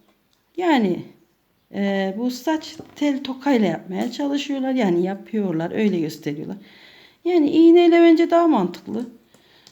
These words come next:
İsterseniz siz de iğneyle yapın. Buna bir de böyle düğüm atıyorlar. Hatta ve hatta bayağı bir düğüm atıyorlar ki bence gereksiz.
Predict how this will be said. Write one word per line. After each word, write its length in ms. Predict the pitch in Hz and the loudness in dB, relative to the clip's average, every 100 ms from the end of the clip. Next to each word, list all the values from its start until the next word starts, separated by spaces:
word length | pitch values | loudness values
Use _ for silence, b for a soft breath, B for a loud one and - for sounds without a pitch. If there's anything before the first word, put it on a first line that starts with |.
| _ | _
İsterseniz 640 | 359 339 214 175 - - | -10 -6 -4 -4 -6 -8
siz 220 | 254 220 202 | -8 -8 -4
de 80 | |
iğneyle 400 | 240 254 254 240 | 0 2 4 2
yapın. 360 | 185 175 165 190 | 0 -2 -8 -8
Buna 260 | 285 285 277 | -2 0 0
bir 100 | 262 | -4
de 160 | 214 | -4
böyle 300 | 180 160 - | -4 -6 -6
düğüm 300 | 160 226 285 | -2 0 2
atıyorlar. 480 | 285 285 - 294 269 | 0 -2 -6 -4 -2
Hatta 680 | 214 233 240 - 294 262 196 | 0 0 -2 -4 0 2 0
ve 80 | 185 | -2
hatta 600 | 185 220 220 - 165 156 | -4 -4 -4 -4 -4 0
bayağı 420 | 190 208 196 175 | 2 4 4 4
bir 220 | 170 160 | 2 -2
düğüm 300 | 180 170 175 | -2 -2 -2
atıyorlar 560 | 170 175 277 247 190 170 | -6 -8 -8 -6 -6 -8
ki 180 | 214 208 | -10 -6
bence 280 | 190 165 | -6 -6
gereksiz. 800 | - - 214 202 202 - 151 - | -8 -2 2 2 -2 -8 -12 -12